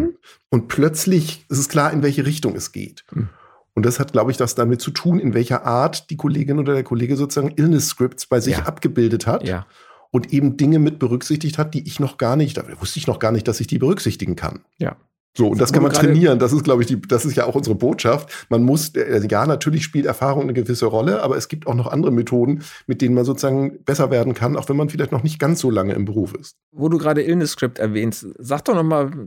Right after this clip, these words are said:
Speaker 1: ne, was verstehen wir darunter?
Speaker 2: Also es ist mehr als Muster, ne? Es ist eine im Gedächtnis abgespeicherte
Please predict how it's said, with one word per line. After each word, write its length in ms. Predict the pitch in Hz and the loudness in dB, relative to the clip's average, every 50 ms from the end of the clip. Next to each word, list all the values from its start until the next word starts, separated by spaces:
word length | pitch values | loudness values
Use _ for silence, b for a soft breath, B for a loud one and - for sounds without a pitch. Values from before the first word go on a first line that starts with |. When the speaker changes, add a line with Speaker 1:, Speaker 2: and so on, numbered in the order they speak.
| - _ - | -16 _ -12
Speaker 1:
ne, 240 | 139 135 135 131 - - - 127 - - - | -8 -8 -8 -8 -10 -12 -16 -18 -18 -10 -6
was 160 | 127 143 - | -4 -4 -2
verstehen 500 | - 196 147 - - 131 120 120 117 113 | -2 -2 -4 -2 0 0 0 2 2 2
wir 100 | 101 90 | 0 0
darunter? 640 | - 87 - - - - 92 95 98 - 104 - - - _ _ _ _ | -2 -2 -6 -6 -6 -6 -6 -6 -6 -6 -8 -8 -10 -18 _ _ _ _
Speaker 2:
Also 180 | - 113 123 160 | -2 -2 0 0
es 60 | 160 - | -2 -2
ist 80 | - - | 0 2
mehr 240 | 135 143 147 156 | 2 4 4 2
als 160 | 147 143 - - | 2 0 0 2
Muster, 460 | 127 127 135 147 - - 110 95 85 | 2 4 4 2 0 0 0 0 2
ne? 180 | 110 143 185 | 2 0 0
Es 140 | 202 196 - | 0 -2 -4
ist 120 | - 123 - | -6 -4 -2
eine 180 | - 139 139 | 0 0 0
im 140 | 151 156 - | 0 0 0
Gedächtnis 440 | 143 123 135 139 - 185 147 - - | -2 0 -2 0 0 0 -2 -2 -2
abgespeicherte 840 | - - - - 156 - - 139 135 - - 147 - - 143 135 131 | -8 -6 -4 -4 -4 0 2 2 2 2 2 0 2 2 2 2 2